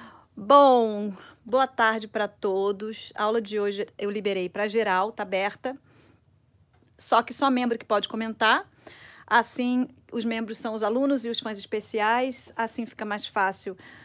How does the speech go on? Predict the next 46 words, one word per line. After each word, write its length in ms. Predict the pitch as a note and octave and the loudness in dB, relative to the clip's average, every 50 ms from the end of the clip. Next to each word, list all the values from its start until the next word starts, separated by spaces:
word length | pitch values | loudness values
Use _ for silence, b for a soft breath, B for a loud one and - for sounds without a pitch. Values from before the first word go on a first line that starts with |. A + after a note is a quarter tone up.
| B B B B _ | B B B B _
ah, 600 | F3+ F#3 F#3+ F#3 F#3 F3+ F3+ F3 F3 F3 E3+ E3+ E3+ - | -4 -4 -2 -2 -2 -2 -2 -4 -4 -6 -8 -8 -10 -6
de 140 | F3+ G#3+ | -4 -2
eu 40 | G#3+ | -2
me 100 | G#3 G3+ | -2 -4
comunicar 440 | G3 G#3 G3+ G3 G3 F#3+ - F#3 F3 | -6 -8 -8 -8 -8 -6 -6 -6 -6
com 160 | F3+ G3+ G3 | -6 -8 -6
eles, 500 | G3 G#3 A#3+ C4+ E4+ E4 - - - - _ _ _ _ _ | -4 -2 -2 -4 -4 -8 -10 -14 -14 -16 _ _ _ _ _
tá? 260 | - G#3 G3+ A3+ B3+ D4+ B B B B B B B _ | -2 0 0 0 -2 -4 B B B B B B B _
O 80 | E4 E4+ | -4 0
pessoal 380 | - D4+ D#4 D#4 D#4 C4 A#3+ | 0 0 2 4 2 2 2
que 80 | B3 C4 | 2 0
não 320 | A#3+ B3+ C#4+ D4 C#4+ C4+ | 0 2 2 2 2 2
é 60 | B3 | 0
membro 340 | A#3+ A#3 A#3 A#3+ A#3 A3 G#3+ | 0 0 0 -2 -2 -2 -2
do 100 | G3+ A3+ | -4 -4
canal, 340 | A3+ A#3 G#3 G3+ G3+ G3+ G3 | -6 -6 -4 -4 -4 -4 -4
que 120 | - G#3 | -6 -12
só 240 | G3+ - - G#3+ G3+ | -12 -6 -4 -2 -2
ass-, 340 | G3+ F#3+ - - - - - | -2 -2 -6 -14 -20 -20 -12
que 120 | - A3+ G3+ | -10 -10 -8
só 640 | G#3 - - G#3 G#3 G3+ G3 F#3+ F#3+ F3+ F3 E3+ E3+ - | -8 -6 -4 -2 0 0 0 0 0 -2 -4 -6 -8 -4
acompanha, 800 | - F#3+ F#3+ - G3+ G3 F3 - G3 F#3 F#3 F#3 G3+ A#3 B3+ B3 - _ _ _ _ | -4 -4 -4 -4 -10 -12 -10 -8 -8 -8 -6 -6 -6 -8 -8 -10 -12 _ _ _ _
que 100 | - F#3+ | -16 -16
só 200 | - - F#3 F#3 | -8 -8 -8 -8
segue, 520 | F3+ - - F3+ F3 F3+ F#3 F3+ F3+ - | -6 -6 -6 -4 -4 -4 -6 -6 -10 -2
ou 140 | - A3 A#3 | 0 2 2
que 100 | A#3 A3 | 2 0
não 120 | G3 F#3+ F#3 | -8 -10 -10
segue, 240 | - - A3+ A3 | -8 -8 -8 -8
ou 40 | G3 | -8
que 100 | F3+ F#3 | -10 -10
tá 100 | F3 F3 | -10 -10
aqui 180 | F3 E3+ - F#3 | -12 -10 -10 -10
hoje, 180 | F3+ F#3+ F#3 | -10 -10 -12
por 160 | F3+ - F#3+ F#3+ | -12 -12 -12 -12
acaso, 260 | F#3 - A3 A#3 A#3 B B B B B B B B _ | -8 -6 -6 -6 -8 B B B B B B B B _
pode 240 | - C4+ C#4+ C#4+ D4 | 4 6 6 6 4
assistir 280 | D4 - C#4 - - | 0 -4 -4 -2 0
a 60 | C#4 B3 | 0 0
aula 140 | B3 B3+ | 0 -2
todinha, 640 | B3 - D#4 E4+ E4 B3 A#3+ C#4 C#4+ D#4 D#4 D4+ - - | 0 2 2 2 2 2 -2 -2 0 0 0 0 0 0
mas 460 | C4 C4+ C#4+ C#4+ C#4+ D4 C#4 C4 - | 2 4 6 6 6 4 2 -2 -4
não 160 | B3+ C#4+ C#4 | -2 -2 0
tem 140 | C4 C#4+ C4 | 0 0 -2
como 160 | C#4 B3 B3+ | -2 -2 -4
comentar. 500 | - C4+ B3 C4+ C#4 C#4 - - - - | -4 -4 -2 -2 -2 -4 -4 -6 -10 -10